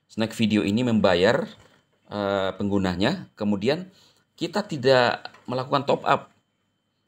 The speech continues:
Nah, saya jujur sudah malas menjalankan aplikasi-aplikasi top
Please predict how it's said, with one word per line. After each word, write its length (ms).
Nah, 240
saya 340
jujur 300
sudah 320
malas 480
menjalankan 480
aplikasi-aplikasi 960
top 180